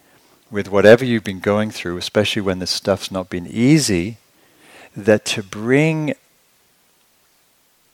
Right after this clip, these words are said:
that careful attention to it, to,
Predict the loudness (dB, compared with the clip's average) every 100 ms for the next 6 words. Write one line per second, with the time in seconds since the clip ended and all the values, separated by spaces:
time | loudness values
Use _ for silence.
0 | _ -4 0 2 0 -4 -12 -10 4 6
1 | 6 2 -2 -2 -4 -6 -8 -8 -6 -4
2 | -6 -6 -8 -6 -6 -6 -10 -20 _ _
3 | _ _ _ _ _ _ _ -10